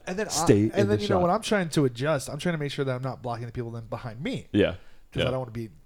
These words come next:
Speaker 1: a rude asshole where people go on their own podcast and talk about how I'm the one you don't wanna be behind at a
Speaker 2: <laughs> Well, this
Speaker 1: concert.
Speaker 2: thing kinda pi-, this thing pisses me off because, like, we've dealt with this at Coachella many times, Allison
Speaker 1: Yeah.
Speaker 2: and I. Like,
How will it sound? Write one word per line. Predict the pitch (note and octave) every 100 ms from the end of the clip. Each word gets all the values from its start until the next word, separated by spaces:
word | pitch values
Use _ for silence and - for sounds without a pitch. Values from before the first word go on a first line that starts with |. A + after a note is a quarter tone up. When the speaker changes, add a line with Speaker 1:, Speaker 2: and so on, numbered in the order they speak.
| -
Speaker 1:
a | A#2+
rude | A#2+
asshole | A#2+ E3 - A2+
where | A2
people | A2+ B2 A#2+
go | A2
on | G#2+
their | A#2+ C3+
own | C3
podcast | - G#2+ B2+ A2 -
and | A2
talk | A2
about | G#2
how | G#2 A2
I'm | G#2 A#2 A#2 A2+
the |
one | A2 A2 G#2+
you | G#2+
don't | A2
wanna | G2+
be | G2+ G#2+
behind | A2 A#2
at | C3+
a | -
Speaker 2:
<laughs> | E3+
Well, |
this | F3 B3+
Speaker 1:
concert. |
Speaker 2:
thing | B3 G#3+
kinda | C#3+ D#3+ A2
pi-, | C3+
this | B2+ E3+
thing | F3 B2+
pisses | B2 G2+ F#2+
me | F#2
off | E2+
because, | F2+ F2+ F#2
like, | F#2 F#2+
we've | B2+ B2
dealt | G#2
with | E2+ F2+
this | E2+ F2
at |
Coachella | - E2+ - F2 F2
many | E2+ E2+ E2
times, | E2+ D#2 D#2
Allison | D#2+ E2 C3+ E2+
Speaker 1:
Yeah. |
Speaker 2:
and | E2
I. | E2
Like, | E2+ E2+